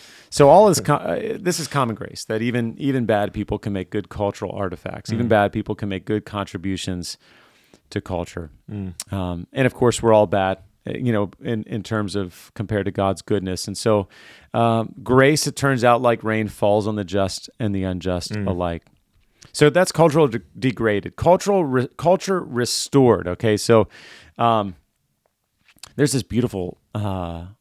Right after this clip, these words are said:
Speaker 1: verse in Isaiah sixty, verse three, "Nations shall come to your light, and kings to the brightness of your rising." And, and there's a sense in which God takes Israel and says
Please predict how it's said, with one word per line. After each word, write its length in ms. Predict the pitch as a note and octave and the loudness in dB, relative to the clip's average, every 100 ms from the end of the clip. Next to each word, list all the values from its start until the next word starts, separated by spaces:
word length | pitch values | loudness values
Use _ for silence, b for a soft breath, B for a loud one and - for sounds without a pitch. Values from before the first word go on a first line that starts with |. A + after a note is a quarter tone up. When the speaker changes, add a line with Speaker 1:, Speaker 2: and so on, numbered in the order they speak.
| _ _ _ _ _ _ _ | _ _ _ _ _ _ _
Speaker 1:
verse 360 | F#2 G2+ G2 - | -6 -2 -2 -4
in 100 | G2 | -8
Isaiah 380 | F#2 F#2+ G2+ F#2+ | -8 -6 -6 -6
sixty, 520 | - - G2+ - A2 | -8 -8 -10 -6 -6
verse 320 | E2+ F2+ E2+ | -4 -6 -6
three, 360 | - F2 F2+ F2+ | -10 -8 -6 -6
"Nations 560 | F#2+ G#2 A2+ A#2 G#2 - | -4 -2 -2 -4 -4 -4
shall 200 | F#2 F2+ | -6 -6
come 360 | - A2 G#2+ | -8 -6 -6
to 160 | G2+ G2+ | -6 -6
your 160 | F#2+ | -4
light, 600 | F2 E2+ E2+ E2+ - - _ _ _ _ _ _ _ - | -6 -8 -8 -10 -14 -20 _ _ _ _ _ _ _ -8
and 200 | G#2+ F#2+ | -8 -8
kings 480 | - B2+ A#2 G2 - | -4 -2 -2 -4 -6
to 100 | G#2 | -6
the 100 | E2 | -6
brightness 560 | D2+ G2+ G#2+ A2 G2+ | -2 -2 -2 -4 -6
of 120 | G2 F2+ | -8 -6
your 140 | F2+ | -8
rising." 720 | D#2+ E2+ F2+ F#2+ F2 E2+ F2+ _ b b b b b b b | -8 -8 -6 -8 -10 -14 -16 _ b b b b b b b
And, 280 | A#2 A#2 A2+ - | -2 0 -2 -2
and 160 | B2 | 0
there's 140 | B2 A2+ | 0 -2
a 60 | |
sense 340 | A#2 D3+ D#3+ C3+ | -4 -2 -4 -2
in 80 | A#2 | -2
which 200 | G#2+ - | -2 0
God 340 | G#2+ A2 - | 0 0 -2
takes 300 | - A2 - | -4 -4 -4
Israel 720 | - B2 A#2 F2+ F#2+ - - - _ _ _ _ _ _ _ - | -4 0 0 -2 -10 -12 -14 -18 _ _ _ _ _ _ _ -10
and 120 | G2+ | -4
says 460 | - G#2 F#2+ - | 0 0 -2 -8